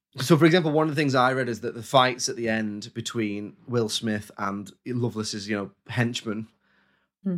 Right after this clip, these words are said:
Speaker 1: uh, who are also disabled, um, <laughs> was added in because the fight scene was originally with Lo-, Loveless's hench women,
Speaker 2: Hmm.
Speaker 1: who are all just, I mean, they are like Austin Powers levels of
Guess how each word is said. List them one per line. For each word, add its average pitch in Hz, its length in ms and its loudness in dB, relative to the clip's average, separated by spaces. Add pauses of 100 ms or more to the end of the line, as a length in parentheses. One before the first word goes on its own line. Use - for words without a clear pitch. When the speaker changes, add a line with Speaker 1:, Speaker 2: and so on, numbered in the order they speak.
Speaker 1:
uh, 110 300 4
who 123 200 4
are 113 140 4
also 123 340 2
disabled, 104 600 -4 (200)
um, 131 720 8 (320)
<laughs> - 300 -20
was 139 300 6
added 123 280 2
in 120 240 0 (160)
because 123 300 0
the 120 100 -2
fight 123 320 4
scene 120 160 -2
was 117 80 -2
originally 131 420 2
with 117 160 0
Lo-, 113 320 -2
Loveless's 110 560 -4 (460)
hench 127 480 0
women, 123 420 4 (840)
Speaker 2:
Hmm. 185 220 0 (300)
Speaker 1:
who 123 180 8
are 117 60 6
all 117 160 2
just, 107 220 -8 (260)
I 123 100 0 (220)
mean, 151 160 8
they 175 140 6
are 139 160 2
like 120 220 -4
Austin 117 340 0
Powers 120 500 4
levels 110 380 -4
of 110 340 -6